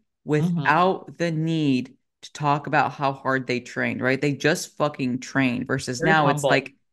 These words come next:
Speaker 2: yeah, like, for now, it's like everyone brings their tripod into the gym to show, like, quote unquote, "hard sets," which most of them aren't even that hard, to be honest with you. But, like, they just worked hard. They worked hard because that's all that they knew.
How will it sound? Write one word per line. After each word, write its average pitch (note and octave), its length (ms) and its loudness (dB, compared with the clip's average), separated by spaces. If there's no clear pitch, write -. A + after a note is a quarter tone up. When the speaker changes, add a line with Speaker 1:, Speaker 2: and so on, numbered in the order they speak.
Speaker 2:
yeah, A3+ 240 6
like, G3 300 2
for F3+ 100 2
now, F#3 240 4
it's D#3 120 -2
like D#3 140 -2
everyone E3 420 0
brings D3 220 -4
their C#3 120 -4
tripod C3+ 640 -2
into C#3 240 -2
the C#3+ 80 0
gym C#3+ 380 2
to C#3 60 -2
show, C3+ 320 0
like, B2 240 0
quote D3 140 -2
unquote, C#3 300 -2
"hard B2 300 -4
sets," A#2+ 360 -4
which C3 180 -6
most C#3 240 0
of C#3+ 60 -4
them C3+ 280 -2
aren't B2+ 260 0
even B2+ 180 0
that - 140 -2
hard, C3 280 -4
to B2+ 40 -6
be A#2 120 -4
honest D3+ 320 -6
with C3+ 120 -10
you. C#3 240 -8
But, D#3+ 100 0
like, D3 240 2
they D3 100 4
just E3+ 200 -2
worked C#3 240 -2
hard. - 400 -6
They D#3 120 6
worked D3 360 4
hard C3 280 0
because C#3 140 -6
that's C#3+ 260 -4
all B2+ 240 2
that C3 160 0
they B2 180 0
knew. C3+ 460 0